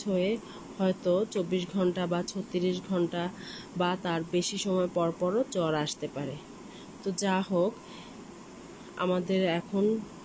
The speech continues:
main জানার বিষয় যেটা, সেটা হচ্ছে ম্যালেরিয়া পরজীবী জীবনচক্র। আমাদের পরীক্ষায় অনেক সময় আসে যে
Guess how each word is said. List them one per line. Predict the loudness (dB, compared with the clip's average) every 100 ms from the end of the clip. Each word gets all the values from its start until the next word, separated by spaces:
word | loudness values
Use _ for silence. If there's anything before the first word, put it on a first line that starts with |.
| -8 0
main | 4 4
জানার | 4 2 2 2
বিষয় | 2 0 -2
যেটা, | -4 -2 -2
সেটা | -2 -6 -8
হচ্ছে | -4
ম্যালেরিয়া | 0 2 0 0 0 0
পরজীবী | 0 0 -2 -4 -4 -2
জীবনচক্র। | 0 2 2 0 -6 -10 -12 -14 -16 -16 -8
আমাদের | 0 0 0 -2
পরীক্ষায় | 2 2 0 -2 2
অনেক | 2 2 0
সময় | 0 2 2 2
আসে | 2 0 0 0 0 -6 -14 -16 -16 -12 -6
যে | 0 2 2